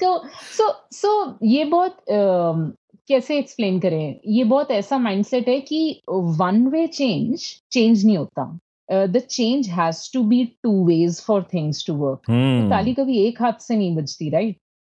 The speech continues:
Speaker 1: तो you have to press your, uh, buttons also for your kid to abide by you। Uh, otherwise it's just half-hearted change। फिर आप बोल रहे हैं कि आप बदलिए पर मैं नहीं बदलूंगा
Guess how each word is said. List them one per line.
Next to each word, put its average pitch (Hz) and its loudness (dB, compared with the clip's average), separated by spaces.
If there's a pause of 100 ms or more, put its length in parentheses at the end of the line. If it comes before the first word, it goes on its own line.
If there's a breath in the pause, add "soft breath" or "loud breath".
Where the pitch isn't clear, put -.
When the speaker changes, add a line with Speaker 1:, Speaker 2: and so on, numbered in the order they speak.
(220)
Speaker 1:
तो - -4
you 254 2
have 180 -2
to 277 -6 (240)
press 190 0 (460)
your, 170 2
uh, 165 -2 (100)
buttons 214 2 (200)
also 160 -2 (300)
for 196 2
your 226 2 (140)
kid 220 2 (140)
to 180 0
abide 156 0
by 139 -2
you। - -8 (560)
Uh, 185 0 (100)
otherwise 349 0
it's 262 -4
just 339 -8 (120)
half-hearted 170 -2
change। 139 -10 (260)
फिर 233 0
आप 262 2
बोल 220 0
रहे 254 0
हैं 320 -4
कि 339 0
आप 294 0
बदलिए 254 0
पर 320 2
मैं 190 0
नहीं 156 2
बदलूंगा 135 -2